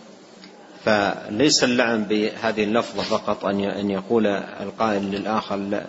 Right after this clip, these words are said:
لعنك الله" أو نحو ذلك، بل، آه، ب-، بالدعاء له بالخزي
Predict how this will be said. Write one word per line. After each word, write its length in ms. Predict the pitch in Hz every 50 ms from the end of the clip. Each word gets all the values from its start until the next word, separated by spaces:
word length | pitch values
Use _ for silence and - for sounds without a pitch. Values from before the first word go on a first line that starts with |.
| - 95 95
لعنك 460 | 95 87 98 113 113 107 95 - 101
الله" 300 | 95 95 101 107 104 85
أو 180 | - 95 104
نحو 260 | 110 110 - - 104 107
ذلك، 360 | 98 127 143 160 160 151 - - - - - - - - - - - 98
بل، 380 | 107 131 151 165 180 185 - - - - - - - - - - - - - - - - - - - - - - - - -
آه، 440 | 120 113 110 107 104 104 104 110 110
ب-، 440 | 113 110 104 107 110 117 - 117 110
بالدعاء 1300 | 113 113 110 110 113 - - - - - 113 - 123 113 - - 120 113 104 95 123 110 110 127 123
له 260 | 113 110 104 101 104 101
بالخزي 600 | 98 104 92 - - 120 113 98 110 107 104